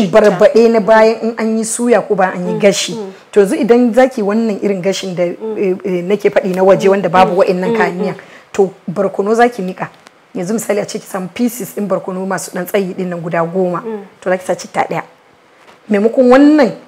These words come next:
Speaker 2: da kila citta
Speaker 1: Mm.
Speaker 2: ƙanana goma ne, ka
Speaker 1: Mm.
Speaker 2: sa mata barkono uku ko huɗu.
Speaker 1: Mm, mm.
Speaker 2: To yanzu ita barkonon ne za ta fi yawa, amma kuma ba niƙan, niƙan ɗan wake ake yi ba.
Speaker 1: Na
Speaker 2: So
Speaker 1: ɗan
Speaker 2: ana
Speaker 1: wake
Speaker 2: mata
Speaker 1: akan sa
Speaker 2: niƙa.
Speaker 1: masa ƙarago
Speaker 2: A, yawwa, ana
Speaker 1: da
Speaker 2: iya sa
Speaker 1: wasu
Speaker 2: ƙarago da
Speaker 1: abubuwa ne
Speaker 2: komi.
Speaker 1: da za su ɗan rage masa ƙarfi.
Speaker 2: Ƙarfi.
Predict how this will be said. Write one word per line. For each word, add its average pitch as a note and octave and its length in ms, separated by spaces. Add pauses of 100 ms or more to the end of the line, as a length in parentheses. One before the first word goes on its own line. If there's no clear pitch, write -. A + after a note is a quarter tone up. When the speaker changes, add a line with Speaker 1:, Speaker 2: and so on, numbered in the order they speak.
Speaker 2:
da F#3+ 100
kila A#3 240
citta G3+ 480 (140)
Speaker 1:
Mm. C4 60
Speaker 2:
ƙanana G#3+ 320
goma G3 380
ne, F3+ 60 (100)
ka A3 80
Speaker 1:
Mm. - 60
Speaker 2:
sa G3 80
mata F#3+ 140
barkono F#3 380
uku G3 180
ko - 120
huɗu. G#3+ 160
Speaker 1:
Mm, F#3+ 160
mm. - 240
Speaker 2:
To G3+ 120
yanzu F#3+ 500
ita C#4 160
barkonon G#3 580
ne F#3 120
za G3 120
ta G3 100
fi G#3+ 120
yawa, G3 140
amma F#3 240
kuma A3 160
ba F#3 220
niƙan, G#3+ 520 (680)
niƙan G3 680
ɗan F3+ 140
wake F3 260
ake F3 200
yi E3+ 160
ba. F3+ 120 (340)
Speaker 1:
Na B3+ 100
Speaker 2:
So A#3 80
Speaker 1:
ɗan G3 40
Speaker 2:
ana B3 160
Speaker 1:
wake G#3+ 80
Speaker 2:
mata A#3 120
Speaker 1:
akan G3+ 180
sa B3 80
Speaker 2:
niƙa. F#3 80
Speaker 1:
masa A3 200
ƙarago A3 500
Speaker 2:
A, A3+ 100 (100)
yawwa, G3+ 320 (120)
ana - 120
Speaker 1:
da - 60
Speaker 2:
iya - 100
sa A3+ 60
Speaker 1:
wasu A3+ 120
Speaker 2:
ƙarago A#3 280
da A#3+ 140
Speaker 1:
abubuwa B3+ 420
ne G3+ 80
Speaker 2:
komi. G3 60
Speaker 1:
da A3 100
za A3 120
su - 100
ɗan G#3+ 120
rage G#3+ 220
masa G3+ 180
ƙarfi. F3+ 180
Speaker 2:
Ƙarfi. G3 380